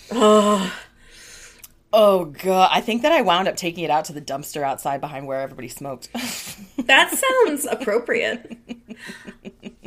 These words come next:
Speaker 1: Um, you know how lemons, uh,
Speaker 2: Oh.
Speaker 1: actually, which was it that fell apart?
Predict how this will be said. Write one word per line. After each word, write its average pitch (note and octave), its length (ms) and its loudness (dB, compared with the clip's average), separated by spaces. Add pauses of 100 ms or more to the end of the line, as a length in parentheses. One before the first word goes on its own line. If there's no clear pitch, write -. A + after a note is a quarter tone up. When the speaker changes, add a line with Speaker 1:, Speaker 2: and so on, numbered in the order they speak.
(520)
Speaker 1:
Um, D4 400 2 (300)
you C4+ 140 0
know E4 160 0
how F#4 240 0
lemons, G3+ 680 -6 (400)
uh, - 20 -12
Speaker 2:
Oh. F#3+ 500 -2 (500)
Speaker 1:
actually, B3+ 460 -6
which D4+ 300 -18
was F#4+ 240 -14
it - 140 -20
that - 120 -20
fell C4 300 -20
apart? A3 560 -20